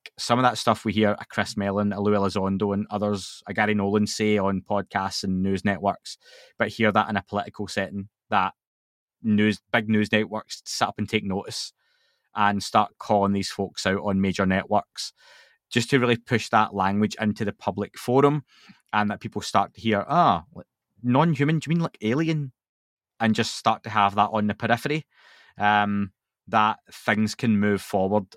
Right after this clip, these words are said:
at a better pace and kinda open the floodgates a bit more. If the tap's on and it's dripping, the tap needs turned a bit more to let more water start flowing. Um, that's my realistic hope.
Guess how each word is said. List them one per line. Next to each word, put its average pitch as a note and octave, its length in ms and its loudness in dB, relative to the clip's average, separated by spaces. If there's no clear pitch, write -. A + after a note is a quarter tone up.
at G#2+ 180 0
a A2 120 -2
better G2+ 360 -2
pace G2+ 320 -4
and G#2 80 -8
kinda A2+ 200 0
open B2 280 -4
the B2 60 -4
floodgates G#2+ 500 -2
a G#2+ 40 -6
bit A2+ 160 0
more. A2+ 200 -2
If G#2+ 100 -6
the G#2+ 60 -12
tap's - 420 -2
on C3 180 0
and B2 120 -6
it's A2 100 -16
dripping, C#3+ 400 -4
the G#2+ 100 -10
tap A2 220 -4
needs G#2+ 140 -10
turned G2+ 260 -2
a - 20 -2
bit G2+ 140 -2
more G2+ 300 -2
to - 120 -10
let F#2+ 160 -2
more F#2+ 200 -4
water G2 400 -2
start - 320 -2
flowing. G#2 540 0
Um, G2 440 0
that's B2 240 0
my C3 140 4
realistic A2+ 680 -2
hope. G#2+ 380 -2